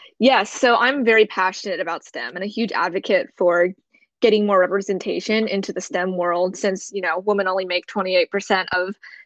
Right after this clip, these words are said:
the, um, the computer science industry. So, yeah, so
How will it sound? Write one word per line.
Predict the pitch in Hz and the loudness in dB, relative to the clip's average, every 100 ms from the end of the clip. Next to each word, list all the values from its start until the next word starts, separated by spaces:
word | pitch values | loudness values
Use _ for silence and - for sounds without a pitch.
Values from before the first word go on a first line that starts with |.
| _ | _
the, | 196 185 - | 6 6 6
um, | 175 165 185 226 | 4 2 0 -2
the | 214 | -2
computer | - - 196 | 0 2 2
science | 202 208 226 185 - - _ _ _ _ | 2 0 0 -2 -8 -16 _ _ _ _
industry. | 220 208 202 - 202 233 | 2 2 2 6 6 6
So, | - 214 208 202 202 220 - _ - _ | 2 2 4 4 4 0 -8 _ -20 _
yeah, | 285 294 233 | -2 0 -2
so | - 240 233 226 | -2 0 2 0